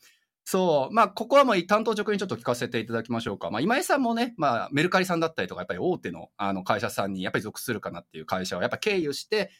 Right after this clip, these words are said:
まあ、そのスタートアップっていう事業に移られたというふうに思うんですけど、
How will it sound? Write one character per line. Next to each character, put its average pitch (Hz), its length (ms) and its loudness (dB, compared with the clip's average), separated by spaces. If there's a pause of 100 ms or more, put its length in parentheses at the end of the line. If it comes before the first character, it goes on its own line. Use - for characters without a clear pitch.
(140)
ま 160 80 0
あ、 107 120 -2 (480)
そ 143 200 0
の 117 260 2
ス - 80 -10
タ 135 120 2
ー - 60 0
ト 123 80 2
ア 120 40 2
ッ 120 80 -6
プ 113 100 -8
っ 95 40 -6
て - 120 -8
い 90 60 -4
う 85 40 -8
事 101 160 -2
業 95 160 -2
に 85 160 -12
移 147 220 -4
ら 175 100 0
れ 117 80 -2
た 85 140 -10
と 76 220 -18
い 104 80 -4
う - 20 -12
ふ 104 40 -8
う 95 40 -6
に 90 80 -6
思 101 180 -2
う 90 60 -6
ん - 20 -14
で 80 80 -12
す - 80 -12
け 87 120 -8
ど、 185 340 0